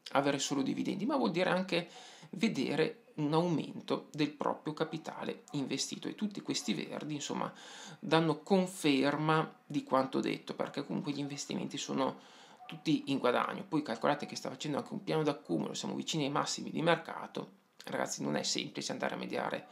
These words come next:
al rialzo, ma va fatto, va fatto soprattutto sugli E T F, perché, eh, prima o poi bisogna <laughs> mediare al rialzo, perché il mercato sale nel lungo tempo,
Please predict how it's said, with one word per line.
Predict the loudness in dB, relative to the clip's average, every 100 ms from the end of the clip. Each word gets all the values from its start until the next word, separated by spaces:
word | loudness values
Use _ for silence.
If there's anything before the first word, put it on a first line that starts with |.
| -18 -20 -20 -4
al | 2 4 4 0
rialzo, | 0 2 4 2 2 2 4 4 2 -12 -18 -2
ma | 6 6 6 4
va | 6
fatto, | 6 0 -8 -4
va | -2
fatto | 0 -4 -6
soprattutto | -4 -4 -4 -6 -8 -12
sugli | -12 -10 -8 -6 -6 -8
E | -14
T | -12 -12 -14
F, | -10 -6
perché, | -4 -4 -2 -4 -4 -16 -18 -18 -16 -10
eh, | -6 -4
prima | 0 0
o | 0
poi | -2 -4 -6 -6
bisogna | 2 2 2 0 2 0
<laughs> | 2
mediare | 2 2 0 0 -2 0
al | -2
rialzo, | 0 0 -2 -4 -4
perché | -2 0
il |
mercato | -2 -2 -2 -2
sale | -4 -2 -2
nel | -2
lungo | -4 -4 -6
tempo, | -10 -12 -14 -14